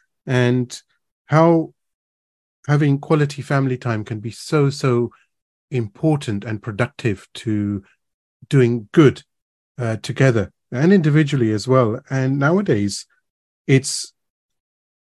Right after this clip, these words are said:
it, it's hard to find family time, quality family time. Um, you know, like, uh,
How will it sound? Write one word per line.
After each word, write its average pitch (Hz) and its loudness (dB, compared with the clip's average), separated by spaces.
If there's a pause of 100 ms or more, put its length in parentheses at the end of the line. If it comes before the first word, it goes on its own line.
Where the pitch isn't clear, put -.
(480)
it, 233 -10 (180)
it's - -8
hard 165 2
to 165 -4
find 160 4
family 127 2
time, 123 0
quality 127 0
family 104 -6
time. 110 2 (420)
Um, 123 0 (520)
you 151 4
know, 156 6
like, 139 2
uh, 135 6